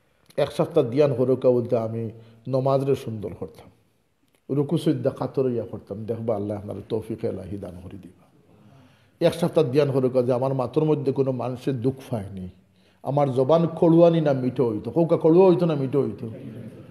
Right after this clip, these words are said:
কড়ুয়া হইতো না মিঠো হইতো? মিঠো হইতো কেন? বলতে আমার রসুল্লাহর আল্লাহ সব মিঠা জবান করে দিকে বানাইছে। এক সপ্তাহ দিয়ান হরকা দেখবা জবান মিঠো হয়ে যাব।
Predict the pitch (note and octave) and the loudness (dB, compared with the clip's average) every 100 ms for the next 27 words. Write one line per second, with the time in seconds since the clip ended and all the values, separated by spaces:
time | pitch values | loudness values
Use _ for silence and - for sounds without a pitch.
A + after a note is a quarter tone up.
0 | - - _ _ _ E3+ F3+ G#3 G3+ G3 | -20 -20 _ _ _ 4 8 8 8 6
1 | F#3+ F3 F3 E3 C3 A#2+ G#2 G2+ - - | 4 4 6 4 4 0 -4 -6 -8 -10
2 | - - C#3 E3 F3+ A3 G3+ G3 G#3+ F3+ | -10 -8 0 2 6 8 8 8 6 6
3 | F3+ E3+ D#3+ C#3+ C3+ D#3 D3+ D#3 D#3 C#3+ | 4 4 2 4 2 2 0 2 4 4
4 | B2+ - B2+ - - B2+ A#2+ B2 G#2 G#2 | 2 0 0 0 -2 -4 0 0 0 -4
5 | G#2 G#2+ G2 G2+ F#2+ F#2+ F2 F2 - - | -6 -6 -8 -10 -10 -8 -10 -12 -14 -16
6 | - - - - - _ _ _ _ _ | -18 -20 -20 -20 -20 _ _ _ _ _
7 | _ _ _ - G3+ - F3 D3 B2+ B2+ | _ _ _ 2 2 2 -2 -2 0 0
8 | B2 A2 A2 G#2+ A2+ A2 G#2 G#2 G#2+ G#2+ | 0 -2 -4 -2 -4 -4 -4 -6 -4 -4
9 | A2+ A2+ G2+ G2 F2 F2 - | -6 -8 -10 -10 -12 -14 -20